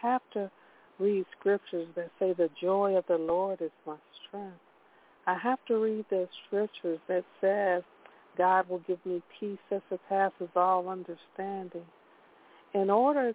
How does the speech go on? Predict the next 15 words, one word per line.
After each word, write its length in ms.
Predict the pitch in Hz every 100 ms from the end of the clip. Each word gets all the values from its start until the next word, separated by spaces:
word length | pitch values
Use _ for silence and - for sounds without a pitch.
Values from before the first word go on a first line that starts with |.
| _
to 360 | 208 190 185 185 _ _ _ _ _ _ _ _ _ _ _ _ _ - -
stay 300 | 226 233 220 - -
free, 440 | 214 240 254 160 156 - _ _ _ _ _ _ _ _ _ -
I 100 | 190
have 240 | 190 208 -
to 100 | 202
remember 560 | 190 190 196 214 202
that 260 | 180 190 165
God 380 | 185 190 202 208
alone 680 | 180 170 185 202 214 208 190
is 300 | 170 - 160
worthy 500 | 175 190 196 185 180 _
to 80 | 196
be 200 | 180 175
honored 380 | 175 196 185